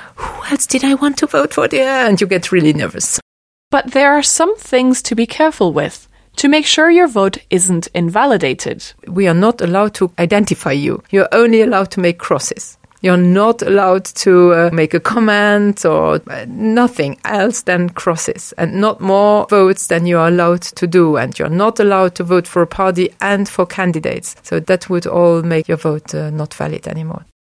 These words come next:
Speaker 2: Voters also must go into the voting booth on their own. The exceptions to this are parents whose kids cannot read yet and who can therefore take them along,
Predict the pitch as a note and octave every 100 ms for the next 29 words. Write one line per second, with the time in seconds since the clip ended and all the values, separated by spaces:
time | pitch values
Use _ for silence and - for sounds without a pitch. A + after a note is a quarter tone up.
0 | _ _ - G3+ A#3 A#3 A3 - - E4
1 | - G#3+ F3+ - - F3+ F3+ F#3+ F#3 F#3
2 | F3 A3+ B3+ - A3 A3 A3+ A3+ - D#4+
3 | D4 F#3 G#3 B3+ D#3+ - - _ _ _
4 | F#3+ A#3+ B3 A3+ - E4 - - C#4 -
5 | C#4 B3+ B3 - F#3+ G3 - - D4+ G#3
6 | - - A#3+ - - A3 - - E4 D4+
7 | A#3 B3+ A#3+ B3 A#3+ - - G#3+ G3+ A3+
8 | A3 G#3 G#3 - F#3+ F#3 - D4+ D4 A#3
9 | G3+ F#3+ F#3+